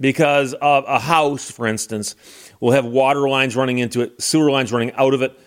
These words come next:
and then, and then possibly gas lines, right, right, right,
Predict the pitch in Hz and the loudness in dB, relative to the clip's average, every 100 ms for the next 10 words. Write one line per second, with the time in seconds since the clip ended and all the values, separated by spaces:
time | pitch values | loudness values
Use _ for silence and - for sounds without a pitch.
0 | _ _ _ - 131 131 127 131 135 123 | _ _ _ -2 0 2 0 -2 -2 0
1 | 127 120 110 120 120 117 107 120 120 123 | 2 0 -2 -2 -2 -4 -2 0 0 -2
2 | 131 127 143 - _ _ _ _ 110 120 | -4 -4 -6 -12 _ _ _ _ 0 0
3 | 135 123 127 131 | 0 -2 -2 -2